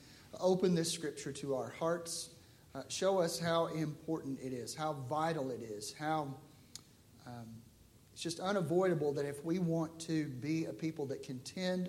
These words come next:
for the faith, that we will have to contend prayerfully. And so open our hearts to see the connections, uh, the connection between contending well for the faith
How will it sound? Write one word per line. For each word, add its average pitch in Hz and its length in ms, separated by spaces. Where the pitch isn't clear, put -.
for 175 320
the 139 160
faith, 127 540
that 151 180
we 170 140
will 165 160
have 170 320
to 156 100
contend 143 520
prayerfully. - 420
And - 80
so - 220
open 180 300
our 170 140
hearts 170 400
to 143 100
see 151 320
the 139 100
connections, 139 800
uh, - 60
the 143 100
connection 185 440
between 165 460
contending 170 640
well 165 320
for 165 160
the 131 80
faith 151 560